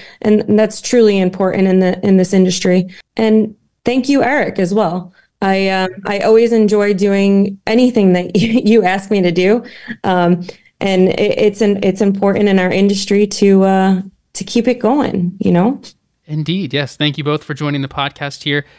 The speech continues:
Speaker 2: Um, where can people follow you, get in touch with you? Anything else you wanna plug as we end the show here? Mandy first.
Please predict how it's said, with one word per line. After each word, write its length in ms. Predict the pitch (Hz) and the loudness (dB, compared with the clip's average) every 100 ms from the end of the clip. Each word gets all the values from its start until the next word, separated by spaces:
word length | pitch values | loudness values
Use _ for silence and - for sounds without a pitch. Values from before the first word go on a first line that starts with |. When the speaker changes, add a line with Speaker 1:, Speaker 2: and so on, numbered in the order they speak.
| _ - | _ -8
Speaker 2:
Um, 320 | 135 131 131 | -4 -2 -2
where 160 | 151 180 | -2 -2
can 200 | 175 151 | -4 -6
people 420 | 160 151 151 143 | -10 -8 -8 -6
follow 320 | - 147 160 | -2 -2 -2
you, 180 | 156 151 | -4 -4
get 120 | 151 | -6
in 80 | 135 | -6
touch 200 | 147 - | -8 -6
with 120 | 135 | -4
you? 340 | 135 139 135 | -2 0 0
Anything 380 | 127 135 135 127 | -2 -2 -2 -2
else 180 | 123 - | -4 -6
you 60 | 127 | -8
wanna 120 | 117 | -8
plug 320 | - 120 113 | -4 -4 -4
as 280 | - 113 123 | -8 -10 -8
we 260 | 113 110 - _ _ | -8 -8 -12 _ _
end 260 | 127 131 127 | -4 -2 -2
the 80 | 123 | -6
show 240 | - 147 | -6 -6
here? 380 | 120 117 110 120 | -6 -8 -8 -10
Mandy 300 | 131 123 127 | -6 -4 -4
first. 400 | 156 - - - | -6 -10 -12 -20